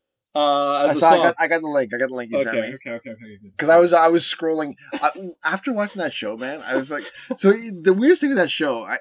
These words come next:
Speaker 2: I know we're jumping a little bit off the place, but we're talking
Speaker 1: Yeah.
Speaker 2: about The Witcher, so fuck you guys.
Speaker 1: Yeah.
Speaker 2: Just listen to that. Um,
Speaker 1: Yeah, guys.
Speaker 2: when I, <laughs> when I was watching the, the show, I watched the first episode, I was like, "Ah."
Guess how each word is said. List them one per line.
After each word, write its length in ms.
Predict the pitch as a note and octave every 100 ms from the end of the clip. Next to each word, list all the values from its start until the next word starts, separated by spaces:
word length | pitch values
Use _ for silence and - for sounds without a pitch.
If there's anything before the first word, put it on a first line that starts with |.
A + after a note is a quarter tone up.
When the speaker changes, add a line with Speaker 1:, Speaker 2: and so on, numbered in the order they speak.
| -
Speaker 2:
I 80 | D3+
know 100 | F3
we're 140 | D#3+
jumping 320 | C3 B2+ A#2+
a 20 | A2+
little 140 | G#2+
bit 80 | G#2
off 140 | G2
the 40 | F2+
place, 160 | G2
but 60 | G2
we're 100 | A#2
talking 180 | D#3+ D#3
Speaker 1:
Yeah. 60 |
Speaker 2:
about 60 | A#2+
The 60 | G#2+
Witcher, 260 | A2 A2
so 140 | G2+ G#2
fuck 240 | - A2
you 100 | A2+
guys. 260 | - C2 -
Speaker 1:
Yeah. 160 | C3+
Speaker 2:
Just 120 | B2 B2
listen 280 | A#2+ A#2
to 60 | G#2+
that. 160 | G2+ _
Um, 420 | C3 D3 D3 C#3+ -
Speaker 1:
Yeah, 140 | F3+
guys. 280 | D3+ C3+ - -
Speaker 2:
when 140 | E3
I, 60 | D#3+
<laughs> 1300 | E3+ - - - - - - - - - - G4+ -
when 120 | D#3+
I 60 | D#3
was 100 | D#3+
watching 440 | E3 G3+ - D4
the, 260 | G3+ D#3 C#3+
the 120 | A#2+ C3
show, 500 | - D3 A#2+ A2 F#3 _ _ _ _ _ _ _ _ -
I 60 |
watched 220 | D3+ F#3+
the 100 | -
first 120 | E3+ D#3
episode, 240 | C#3+ C3+
I 40 |
was 80 | A#2+
like, 160 | A#2 - _ _ _ _ _ -
"Ah." 440 | A3 G#3 G3 -